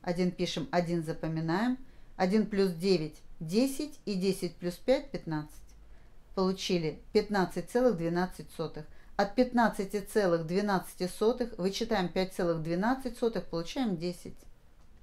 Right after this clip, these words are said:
И тогда мы пять целых двенадцать сотых умножаем на десять. Передвигаем запятую вправо на один знак.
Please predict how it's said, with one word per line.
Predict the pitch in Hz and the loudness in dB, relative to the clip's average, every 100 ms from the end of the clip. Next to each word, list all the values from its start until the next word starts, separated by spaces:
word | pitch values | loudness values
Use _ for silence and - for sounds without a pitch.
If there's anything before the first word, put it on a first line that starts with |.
| - - - - - - - - - - - - - - | -20 -20 -20 -20 -20 -20 -20 -20 -16 -16 -16 -16 -14 -4
И | 240 | 4
тогда | 226 190 185 | 4 6 6
мы | 180 190 180 - | 6 4 2 0
пять | 202 202 - | 2 2 2
целых | 214 180 156 - - - - | 4 4 4 -4 -16 -20 -8
двенадцать | 170 196 196 175 - 170 - | 0 2 4 2 0 -8 -4
сотых | 220 247 254 269 - - - - - - - - - | 0 2 0 -6 -8 -20 -20 -20 -20 -20 -18 -18 -4
умножаем | 208 233 269 311 233 | 4 6 6 4 2
на | 170 | 0
десять. | 156 165 165 - - - - - - - - - - - - - - - - - - - - - - - | -2 -6 -8 -10 -14 -16 -20 -20 -20 -20 -20 -20 -20 -20 -20 -20 -20 -20 -20 -20 -18 -18 -16 -16 -8 4
Передвигаем | 233 196 233 214 196 180 | 4 6 6 10 8 8
запятую | 175 185 214 214 196 170 | 2 2 2 4 4 4
вправо | 160 - 208 226 247 247 | 2 0 6 8 8 6
на | 175 | 6
один | 165 156 214 | 2 0 -2
знак. | 185 170 165 160 | -2 0 0 -2